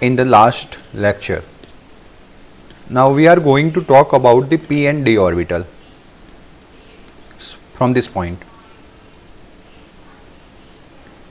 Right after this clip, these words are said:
Okay, let's start this point. Boundary surface diagram for two P orbital with L equals to one is shown in the figure. देखो, हमने यहाँ पे पूरा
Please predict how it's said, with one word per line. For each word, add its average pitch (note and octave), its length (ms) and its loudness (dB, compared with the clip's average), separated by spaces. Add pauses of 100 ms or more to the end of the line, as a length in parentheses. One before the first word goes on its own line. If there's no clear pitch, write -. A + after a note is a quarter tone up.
(300)
Okay, B2 160 2
let's B2 220 0
start D#2+ 200 -8 (400)
this A#2+ 100 2
point. E2 280 -12 (800)
Boundary D3 400 6
surface G#3 480 4
diagram C#3+ 580 4 (220)
for D#3+ 180 4
two C#3+ 240 -6 (140)
P F#3 240 -2 (260)
orbital A#2+ 640 2
with D#3 220 -6
L C#3 260 6
equals D#3+ 400 -4
to B2+ 60 -8 (180)
one A2 300 -8 (180)
is C3 220 -4
shown E3+ 200 2
in F3+ 200 0
the - 20 2
figure. F2 380 -6 (640)
देखो, D#3 200 2
हमने D#3+ 300 2
यहाँ D#3 400 2
पे E3+ 100 0 (140)
पूरा D#3 180 2